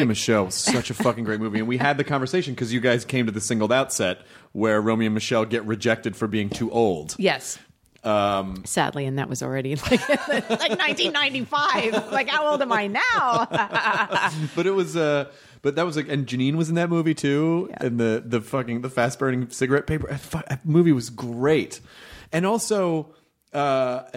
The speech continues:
Speaker 1: but you and Lisa Kudrow were great in that. But, but both, both had the really, I don't know. You, you were, you were sort of doing this character, like, this girl. And it, where did, where did she come from?
Speaker 2: Um, well, her voice was basically my sister's, and then I just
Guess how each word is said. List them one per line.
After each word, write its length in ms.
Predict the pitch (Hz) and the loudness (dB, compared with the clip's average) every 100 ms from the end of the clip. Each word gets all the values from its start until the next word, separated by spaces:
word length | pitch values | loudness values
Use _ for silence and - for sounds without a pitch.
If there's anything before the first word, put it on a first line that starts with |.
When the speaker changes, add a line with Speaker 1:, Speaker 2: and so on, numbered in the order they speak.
| 131 131 110 | -10 -10 -10
Speaker 1:
but 100 | 160 | -4
you 200 | 170 254 | 0 2
and 140 | 226 | 4
Lisa 260 | 220 - - | 2 2 -2
Kudrow 400 | - - 139 127 | -4 -6 -4 -4
were 180 | 131 113 | -4 -4
great 520 | 110 120 151 233 - | -2 2 4 2 -2
in 160 | 131 127 | -2 0
that. 260 | 120 117 | 0 0
But, 320 | 120 139 - 143 | 0 -2 -2 0
but 300 | 156 143 120 | 0 0 0
both, 320 | 202 202 147 | 2 2 0
both 180 | 185 208 | 0 2
had 240 | 170 135 | -2 -6
the 180 | 131 139 | -8 -6
really, 280 | 131 196 185 - - - - - | -4 -2 -2 -4 -18 -20 -16 -4
I 60 | |
don't 100 | 196 | 0
know. 120 | 214 | 2
You, 240 | 170 151 156 | 2 0 -4
you 180 | 165 180 | 0 2
were, 100 | 185 | 2
you 200 | 160 165 | 2 0
were 60 | |
sort 280 | 147 214 220 | 2 2 2
of 80 | 190 | 2
doing 280 | 175 185 170 | 2 2 2
this 220 | 147 - | 0 0
character, 800 | 165 147 156 170 170 170 170 160 | 0 2 2 2 2 2 4 2
like, 180 | 160 139 | 0 0
this 160 | 151 123 | -2 0
girl. 580 | 139 127 135 151 - - | 2 4 4 2 0 -2
And 100 | 135 | 0
it, 120 | 143 | 2
where 220 | 160 147 208 | 2 2 2
did, 160 | 196 | 2
where 140 | 151 185 | 2 2
did 240 | 180 135 | 0 -2
she 260 | - 165 151 | 0 2 2
come 240 | 143 180 | 2 0
from? 340 | 165 95 82 | 2 0 0
Speaker 2:
Um, 400 | 220 214 208 - - | 0 0 -2 -6 -2
well, 400 | 214 196 - 190 | 0 0 -2 -2
her 160 | 196 | 0
voice 360 | 190 220 262 - | 0 0 0 0
was 160 | 214 170 | 0 0
basically 480 | 190 185 190 - 175 | 0 0 -2 -2 0
my 160 | 160 | 0
sister's, 580 | 147 - 202 - 185 151 | -2 0 0 0 -2 0
and 100 | 156 | 0
then 100 | 147 | 0
I 80 | 147 | -2
just 240 | 143 147 | -2 -4